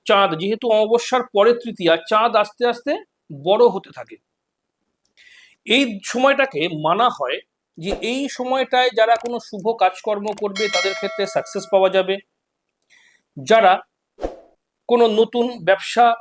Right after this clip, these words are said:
শুরু করছে, নতুন কোনো কারবার আরেক, এক জায়গা থেকে আরেক জায়গায় স্থানান্তর করছে, বা আরও নতুন নতুন কোনো কারবার শুরু করছে, এই দিনটা খুব শুভ বলে মানা হয়।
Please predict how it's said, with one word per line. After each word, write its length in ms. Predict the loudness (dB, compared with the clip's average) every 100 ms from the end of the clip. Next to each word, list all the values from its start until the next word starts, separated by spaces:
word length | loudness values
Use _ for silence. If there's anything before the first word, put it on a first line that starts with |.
| -8
শুরু 300 | -12 -8 -6
করছে, 500 | -4 -6 -4 -8 -8 _ _ _ _ _ _ _
নতুন 380 | 0 0 0 -2
কোনো 220 | 2 2
কারবার 480 | 4 4 4 4 2 2
আরেক, 240 | 2 2 4
এক 200 | 0 0
জায়গা 200 | 0 0
থেকে 220 | 0 -2 -2
আরেক 340 | 0 0 -2
জায়গায় 420 | 0 0 2 0
স্থানান্তর 560 | -2 _ -2 -2 -2 -6
করছে, 400 | -6 -8 -8 -10 -12 _ _ -20 _
বা 120 | 0
আরও 340 | 2 4 4 4
নতুন 420 | 2 -4 -4 -4
নতুন 240 | -6 -8
কোনো 200 | -6 -4
কারবার 360 | 0 0 2 -2
শুরু 280 | -2 -10 -10
করছে, 320 | -6 -6 -4
এই 160 | -4 -4
দিনটা 380 | -8 -8 0 0
খুব 160 | 0
শুভ 320 | -10 -10 -4 -2
বলে 240 | 0 0
মানা 220 | 0 0
হয়। 200 | -2 -8